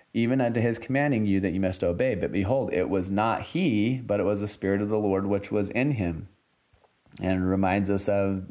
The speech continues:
Isaiah sixty-one, where this messianic prophecy, "The Spirit of the Lord God,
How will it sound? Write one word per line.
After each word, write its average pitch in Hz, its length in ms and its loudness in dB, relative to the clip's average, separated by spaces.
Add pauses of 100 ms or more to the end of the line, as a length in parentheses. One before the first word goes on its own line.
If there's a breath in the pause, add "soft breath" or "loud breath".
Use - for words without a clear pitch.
(260)
Isaiah 95 440 0
sixty-one, 101 720 -2 (480 loud breath)
where 90 640 2
this 92 340 -2
messianic 98 960 0
prophecy, 98 600 0
"The 92 120 -2
Spirit 110 400 0
of 107 80 0
the 104 100 0
Lord 101 300 0
God, 92 340 0